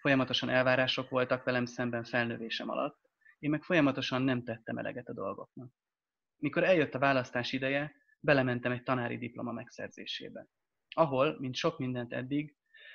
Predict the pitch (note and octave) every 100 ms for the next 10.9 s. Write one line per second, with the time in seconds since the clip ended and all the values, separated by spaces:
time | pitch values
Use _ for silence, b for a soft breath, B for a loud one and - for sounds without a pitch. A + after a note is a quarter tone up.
0 | - F3+ E3+ E3 - F3 - B2 A#2+ A2+
1 | A#2 A2 A#2 A#2+ - _ _ _ _ _
2 | _ _ _ _ - E3+ F#3 C#3 D3 D#3
3 | B2+ B2+ C3 C3 C3 C3 - C3 B2 B2
4 | B2 - A#2+ A#2+ C3 B2 B2 B2 A#2+ A#2+
5 | A#2 A#2+ A#2 - C3+ B2+ B2 A#2+ - A#2+
6 | A#2+ B2+ B2 A#2+ - A#2+ A#2+ A#2+ A#2 A#2
7 | A#2+ - B2 B2 - B2+ - C3 C3 C#3
8 | C#3+ - _ _ b b b - E3 F3
9 | D3+ C3+ C3+ - C#3 A#2+ A#2+ A#2+ B2 A#2
10 | - A#2 A2+ A2+ A2 A2 - G#2 G#2